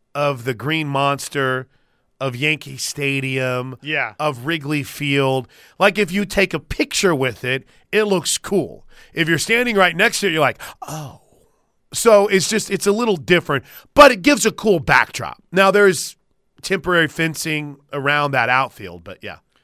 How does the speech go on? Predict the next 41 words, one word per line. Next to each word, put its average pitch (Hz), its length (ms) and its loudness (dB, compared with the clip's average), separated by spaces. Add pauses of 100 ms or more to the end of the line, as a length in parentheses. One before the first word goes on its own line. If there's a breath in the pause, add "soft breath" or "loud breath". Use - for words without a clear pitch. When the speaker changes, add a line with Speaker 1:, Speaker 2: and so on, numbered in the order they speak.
(120)
Speaker 2:
Look 254 180 -4
at 233 120 -4
that 190 220 -4
setup 165 400 -4
between 139 640 -10
the 143 120 -14
two 165 200 -10
of 131 120 -12
us 147 180 -8
there. 117 260 -12
Who, 170 140 -14 (240)
who 180 140 -10
would 165 100 -6
have 131 100 -14
<laughs> - 0 -
thunk 156 380 -18
it? 123 220 -16 (480 soft breath)
W-, 202 260 -18
one 254 180 0
final 190 300 -2
one 156 140 -8
here. 147 280 -6
Speaker 1:
Go 175 140 8
ahead. 220 240 10
Speaker 2:
Somebody 247 300 -4
was 190 160 -6
curious 196 440 -2
how 175 140 -2
they 156 160 -4
can 139 420 -6
check 175 380 -6
in 180 400 -6 (360)
to 180 100 -10
your 165 180 -4
broadcast 165 800 -8
if, 151 260 -12
uh, 131 180 -8
they 131 140 -10
don't 135 180 -10
use 127 200 -18
Twitter. 120 360 -16